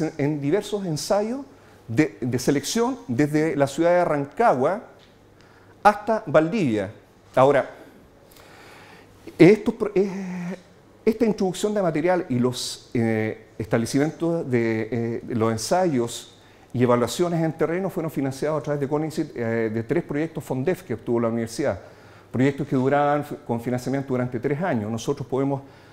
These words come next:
Francisco, eh, postuló y se adjudicó tres proyectos consecutivos con, con respecto a selección de estas variedades, ¿ya? Ahora, y fueron dispuestos en una zona afoclimática donde el cre-, eh, existe el, el, el mayor potencial de crecimiento para variedades de álamo,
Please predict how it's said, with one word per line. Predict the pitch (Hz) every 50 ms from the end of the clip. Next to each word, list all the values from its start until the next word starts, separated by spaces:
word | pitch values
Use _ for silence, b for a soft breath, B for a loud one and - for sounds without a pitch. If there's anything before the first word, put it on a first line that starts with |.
| B B B B B -
Francisco, | - 117 117 113 - 156 156 151 - - 160 160 156 143 107
eh, | 120 117 117 117 113 113 110 - - - -
postuló | - 107 - - 127 143 151 156
y | 147
se | - 131
adjudicó | 123 - 143 135 123 143 135
tres | - 165 165
proyectos | 165 - 139 151 156 - - 151
consecutivos | - - 127 - - 131 127 131 139 175 190 175 170 160
con, | 160 147 143 - - -
con | - 135
respecto | 131 131 131 - 143 - -
a | 143
selección | - 139 127 123 - 156 147
de | 147
estas | 139 - 143 139
variedades, | 147 151 180 202 202 165 113 104 104 117 - - - -
¿ya? | 107 113 123 165 185 - - - - B B B B B B B - - - - - - - - - - - -
Ahora, | 147 151 156 156 156 B B B B B B B B
y | 147
fueron | - 196 208 214
dispuestos | 196 202 - - 214 226 220 220
en | 226 214 208
una | 202 180
zona | - 214 202 208 196
afoclimática | 196 180 - 190 175 185 170 170 185 190 185 208 185 208 214 208
donde | 156 147 156 156 156 156
el | 160 151 -
cre-, | - 160 - -
eh, | 147 143 143 139 147 -
existe | - - - 175 - - 175
el, | 170 - -
el, | 135 131 127 123 120 120 113 - - - -
el | 131 127
mayor | 127 127 147 180 170
potencial | - 185 156 147 131 - - 175 175
de | 160
crecimiento | 147 143 - 127 127 151 160 147 - 120
para | 113 107 107 110
variedades | 113 113 113 117 120 120 117
de | 123 139
álamo, | 147 139 113 101 98 104 110